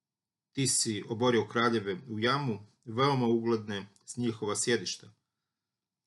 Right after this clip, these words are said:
Na Sinaju si čuo ukor i na Horebu kaznene presude. Pomazao si kraljeve koji su kažnjavali pobunjenike. Bio si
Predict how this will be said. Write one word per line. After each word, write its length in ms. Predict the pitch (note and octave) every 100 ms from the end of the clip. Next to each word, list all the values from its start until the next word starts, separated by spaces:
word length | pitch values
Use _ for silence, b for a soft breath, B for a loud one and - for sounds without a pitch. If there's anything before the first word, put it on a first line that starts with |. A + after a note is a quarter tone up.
| _ _
Na 200 | A#2 B2+
Sinaju 400 | - D#3 C#3+ B2
si 360 | - A#2+ F#2+ -
čuo 500 | - C#3+ B2 G#2 - _ _ _ _
ukor 420 | D3+ E3 - C3 C3 - _ _ _ _ -
i 100 | A#2+
na 100 | A#2
Horebu 540 | - C#3+ C3 A2+ A2 _ _ _ _ _ _ _ -
kaznene 500 | - C3+ C3+ B2 A2+
presude. 520 | A2+ G2+ - - - _ _ _ _ _ _ _ _ _ _ _
Pomazao 480 | - C3+ C3 A2+ A2+
si 320 | A2 - G#2 F#2 - _ _ _
kraljeve 540 | C3+ C3+ C3+ A2+ A2 b b b b _ _ _
koji 180 | B2
su 360 | A#2 - A2+ G2+
kažnjavali 600 | - G#2 B2+ C#3 B2+ A2+
pobunjenike. 760 | A2 G2+ G#2 A2 C#3+ C#3+ B2+ A2 A2 _ _ _ _ _ _ _ _ _ _ _ -
Bio 300 | C3 D#3+ D3
si 340 | - C3+